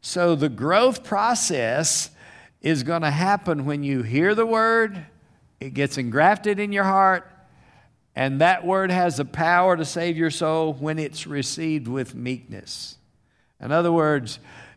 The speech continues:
you humble yourself and you say yes to the word. Not just the word you're hearing tonight, or not just the word you heard last week, that word that you've heard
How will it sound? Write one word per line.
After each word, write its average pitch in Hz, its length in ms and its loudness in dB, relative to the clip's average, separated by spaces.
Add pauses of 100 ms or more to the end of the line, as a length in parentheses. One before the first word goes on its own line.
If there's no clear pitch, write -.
you 165 280 0
humble 170 480 2
yourself 165 920 0 (380)
and 135 180 -10
you 147 100 0
say 139 360 0
yes 147 480 0
to 185 120 0
the 160 120 -4
word. 117 420 -4 (840)
Not 214 240 -2
just 262 240 -4
the 220 80 -2
word 190 260 0
you're 160 120 0
hearing 156 340 -2
tonight, 117 540 -6 (380)
or 135 80 -4
not 160 220 -2
just 180 200 -2
the 175 80 -4
word 160 360 -2
you 151 160 -2
heard 147 240 -2
last 143 280 0
week, 113 300 -8 (320)
that 151 240 0
word 170 340 0
that 147 200 -6
you've 151 160 -2
heard 165 500 -2